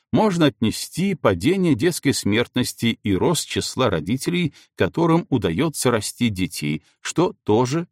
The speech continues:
весьма существенно. К несчастью,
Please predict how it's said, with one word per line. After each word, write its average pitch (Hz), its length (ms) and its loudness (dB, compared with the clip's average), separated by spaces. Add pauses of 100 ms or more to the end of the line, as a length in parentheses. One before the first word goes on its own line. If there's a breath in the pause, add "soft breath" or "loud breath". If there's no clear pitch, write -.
весьма 92 400 -2
существенно. - 640 -10 (920)
К 117 80 0
несчастью, 120 1040 0